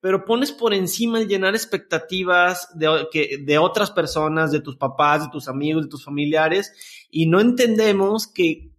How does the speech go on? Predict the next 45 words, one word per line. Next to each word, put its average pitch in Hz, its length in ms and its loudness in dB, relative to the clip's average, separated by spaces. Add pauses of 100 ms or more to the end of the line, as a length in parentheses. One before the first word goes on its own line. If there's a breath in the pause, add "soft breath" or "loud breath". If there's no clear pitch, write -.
(100)
que 143 480 2
al 139 120 0
final 170 340 -2
de 214 140 -4
cuentas 202 340 -6
tenemos 196 560 -4
que 190 300 0 (160)
llenar 156 340 0
nuestra 240 460 2
propia 233 240 0
expectativa, 208 680 -2
porque 156 240 -6
si 165 140 -6
no 180 140 0
hacemos 226 340 -2
lo 214 100 -2
que 175 120 -2
nos 156 160 -2
gusta, 196 260 -2
lo 175 100 0
que 156 120 -4
nos 139 180 -2
llena, 160 380 2 (340 loud breath)
pues 147 140 -2
venimos 170 480 2
a 196 80 2
vivir 170 320 2
para 160 180 0
otros, 185 300 0
no 175 180 -2
para 175 180 2
nosotros 165 440 -6
mismos. 240 320 -2
Pero 185 160 2
bueno, 233 240 2 (260 loud breath)
eso 196 240 0
ya 240 160 2
sería 226 460 2
también 220 240 -4
otro 262 260 -6
tema 233 380 -4
completamente, 202 1600 0
eh, 143 800 0
fuerte, 175 540 0
formal, 165 640 2